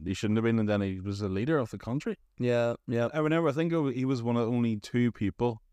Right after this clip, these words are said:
Speaker 1: that the Queen bowed to or something like that.
Speaker 2: Okay.
Speaker 1: Crazy thing like that.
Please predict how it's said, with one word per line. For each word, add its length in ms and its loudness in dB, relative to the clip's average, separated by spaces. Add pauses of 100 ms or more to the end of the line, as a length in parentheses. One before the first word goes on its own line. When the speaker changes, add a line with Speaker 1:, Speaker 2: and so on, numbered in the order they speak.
(360)
Speaker 1:
that 140 -4
the 100 -2
Queen 400 2
bowed 340 0
to 220 0
or 80 0
something 340 -2
like 160 -2
that. 180 -2 (600)
Speaker 2:
Okay. 300 2
Speaker 1:
Crazy 320 2
thing 220 0
like 200 0
that. 240 -2